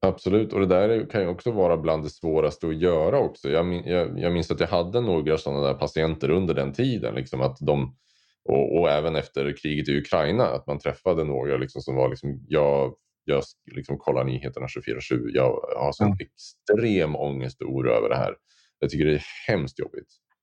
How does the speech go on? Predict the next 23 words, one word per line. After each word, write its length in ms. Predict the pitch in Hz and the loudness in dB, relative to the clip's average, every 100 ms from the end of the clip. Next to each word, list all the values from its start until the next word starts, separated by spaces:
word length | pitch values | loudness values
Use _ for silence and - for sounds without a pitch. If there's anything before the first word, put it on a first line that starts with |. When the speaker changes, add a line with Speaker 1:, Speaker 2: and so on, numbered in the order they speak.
| _ _ _ _ _ _ 85 | _ _ _ _ _ _ -2
Speaker 1:
Och 140 | - 160 | 0 0
Speaker 2:
Ja. 140 | 160 | 2
Speaker 1:
min 260 | 80 80 78 | 2 2 0
rekommendation 680 | 80 80 76 76 104 107 76 | 0 0 -2 0 0 2 2
var 140 | 69 | 2
ju 80 | 69 | 0
liksom 260 | 71 71 | -4 -4
att, 120 | 71 65 - - - | -6 -6 -14 -14 -2
ja, 380 | 87 85 92 | 2 4 2
alltså, 180 | 90 - 80 73 90 - _ - | 0 -4 -10 -10 -14 -18 _ -6
alltså, 220 | 78 76 76 | -4 -4 0
första 360 | 92 - 117 | 0 0 -2
steg, 400 | - 67 69 71 - _ 76 80 - - _ | 0 -4 -4 -10 -18 _ -12 -10 -12 -18 _
sluta 440 | - - 69 65 78 | -10 -2 0 0 0
kolla 260 | - 71 | 2 0
på 100 | 69 | 0
nyheterna. 640 | 87 87 92 127 127 - - _ _ _ _ _ _ _ | -2 -2 0 -2 -2 -10 -12 _ _ _ _ _ _ _
Speaker 2:
Ja. 320 | 107 104 98 _ _ _ _ _ 104 | -2 -2 -2 _ _ _ _ _ 2
Speaker 1:
Men 160 | 104 | 2
det 160 | 95 107 | 2 0
var 200 | 107 98 | 2 -2
så 200 | - 92 | -4 -12
svårt 680 | - - 127 208 - - | -16 -10 -6 -2 0 -2